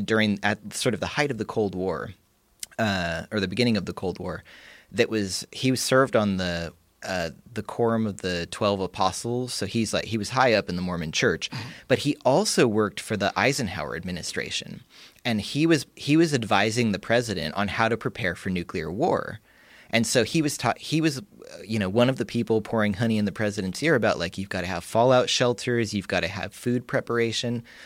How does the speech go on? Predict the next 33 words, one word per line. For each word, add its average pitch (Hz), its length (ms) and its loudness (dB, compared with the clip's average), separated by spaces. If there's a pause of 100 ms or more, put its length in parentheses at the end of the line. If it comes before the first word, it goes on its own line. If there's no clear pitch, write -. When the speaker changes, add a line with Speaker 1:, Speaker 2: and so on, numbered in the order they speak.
Speaker 1:
So - 180 -2
all 143 220 6
of 185 80 0
those 147 220 2
Cold 135 320 2
War 113 260 4
shelters, 101 560 0
you 110 100 -2
know, 95 60 -2
you 90 60 -2
think 123 260 -4
back 107 360 2
to, 92 440 -2 (180)
to, 90 460 -4
um, 92 460 -8 (600)
uh, 90 260 -6
the 104 100 -8
Civil 107 280 0
Defense 101 440 -4
Administration 98 840 -2
and 92 120 -2
the 90 60 -4
construction 98 520 -4
of 101 100 -6
all 92 140 -2
of 92 80 -8
those 90 140 -6
shelters 98 640 0
and 85 140 -6
stocking 107 400 2
them 95 140 -2
with 90 120 -4
those, 87 220 -4